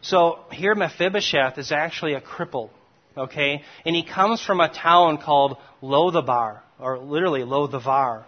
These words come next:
okay? And in Hebrew it means no pasture. Or you could literally say it means nowhere. So you've got a cripple,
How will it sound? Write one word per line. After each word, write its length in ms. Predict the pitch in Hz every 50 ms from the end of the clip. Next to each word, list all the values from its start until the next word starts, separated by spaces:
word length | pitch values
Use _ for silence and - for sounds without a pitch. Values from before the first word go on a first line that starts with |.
| _ _ -
okay? 400 | 127 123 - 151 139 135 139 139 - - - - _
And 120 | 160 156
in 80 | 156 151
Hebrew 380 | 147 139 185 202 196 175 160 151
it 100 | 147 143
means 360 | 147 151 147 151 147 - - -
no 240 | 135 143 151 165
pasture. 640 | 175 - - 147 139 135 131 - - - 131 117 107 - _ _ _ _ _ _ _ _ - -
Or 160 | 156 147 151
you 120 | 156 160 160
could 160 | - 175 147
literally 380 | 147 147 190 240 247 185 165
say 300 | 143 - - 147 143 147
it 80 | 147 143
means 360 | 147 151 151 147 147 - - - - _ _ _ _ _ _ _
nowhere. 560 | - 139 143 156 180 170 139 120 110 101 - - _ _ _ _ _ _ _ _ _ _ _ _ _
So 120 | - - 175
you've 240 | 170 165 160 147
got 160 | 156 165 165 156
a 60 | 139
cripple, 720 | - - - - 208 226 220 - 151 135 123 127 139 139